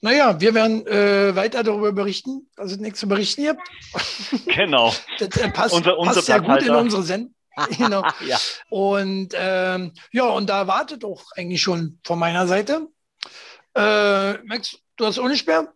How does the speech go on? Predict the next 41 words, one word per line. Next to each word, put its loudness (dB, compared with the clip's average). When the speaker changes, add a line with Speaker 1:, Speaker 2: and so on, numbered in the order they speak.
Speaker 1:
Nö. 4
Speaker 2:
Nö, 0
das -14
war's 0
auch -6
von -8
Speaker 1:
Dann, 6
Speaker 2:
meiner 4
Seite. 6
Speaker 1:
äh, -20
Speaker 2:
Ich -20
denke -6
mal, 0
ähm, -2
Speaker 1:
sagen 4
Speaker 2:
wir, 8
Speaker 1:
wir 6
mal 4
Speaker 2:
wir 0
sollten, 0
wir -4
sollten -4
in -10
Zukunft -10
darauf -2
Speaker 1:
Ja? 4
Speaker 2:
achten, -6
dass 0
wir -2
nicht -8
immer -8
so -8
schwierige, -2
so, -4
so, -6
ähm, -6
schwere -2
Themen -8
am -10
Ende -10
haben. -8